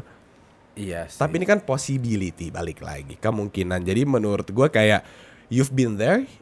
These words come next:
Speaker 2: you know better. Oke, next. Chat dan ketemu beda, menghilang tiba-tiba.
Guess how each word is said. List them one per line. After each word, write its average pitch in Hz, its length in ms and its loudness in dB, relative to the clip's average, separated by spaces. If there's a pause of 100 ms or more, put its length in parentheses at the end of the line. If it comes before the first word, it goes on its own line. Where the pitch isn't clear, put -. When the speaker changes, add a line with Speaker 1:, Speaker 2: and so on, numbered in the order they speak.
(140)
Speaker 2:
you 110 140 -2
know 101 160 2
better. 87 320 -6 (1800)
Oke, - 240 -16 (320)
next. - 560 -4 (1120)
Chat 147 240 8
dan 127 160 4
ketemu 131 240 4
beda, 127 320 6
menghilang 123 400 2
tiba-tiba. 101 640 -2